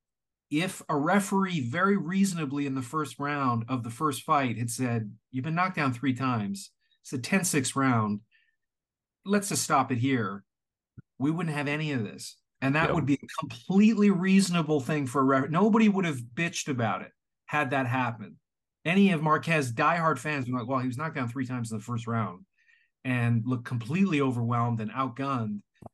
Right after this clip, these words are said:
Speaker 1: How could you think there would be anything left for this to, to, <laughs> to go anywhere?" Well, that's what we're looking at now is, uh, you know, ten years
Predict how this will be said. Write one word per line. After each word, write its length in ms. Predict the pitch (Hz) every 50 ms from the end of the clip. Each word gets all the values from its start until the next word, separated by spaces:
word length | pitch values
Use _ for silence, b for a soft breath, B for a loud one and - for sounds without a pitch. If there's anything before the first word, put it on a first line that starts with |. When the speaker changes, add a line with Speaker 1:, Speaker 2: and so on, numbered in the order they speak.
| _ _ _
Speaker 1:
How 180 | - - 160
could 220 | - - 202 156 147
you 80 | 160
think 200 | 147 - 165 151
there 120 | 131 139 135
would 140 | 135 131 117
be 140 | 127 127
anything 440 | 123 131 139 147 120 117 - 131 117
left 600 | 113 113 110 123 147 151 - - - - - - - _ _ _ _ _ _ _ _ _ _ _
for 140 | - 139 127
this 260 | 123 131 120 120 -
to, 260 | - 127 123 117 117
to, 480 | 117 117 117 147 - 117 - - 143 120 -
<laughs> 160 | - - _
to 100 | - -
go 280 | - - 170 185 190 190
anywhere?" 380 | 175 156 139 127 123 110 104
Well, 420 | 101 107 123 127 131 135 131 - - _ _ _ _ _ -
that's 240 | 139 143 143 139
what 140 | - 156 139
we're 100 | 127 135
looking 360 | 127 131 131 123 139 131 123
at 180 | 120 120 113 113
now 500 | 135 147 151 156 143 127 120 117 120 117 113
is, 400 | 117 123 123 120 117 113 113 117
uh, 280 | 127 120 123 123 120 113 110 - _
you 100 | - 135
know, 60 | 131 120
ten 320 | 120 - - 147 156 156
years 560 | 143 135 147 170 202 196 127 98 - - -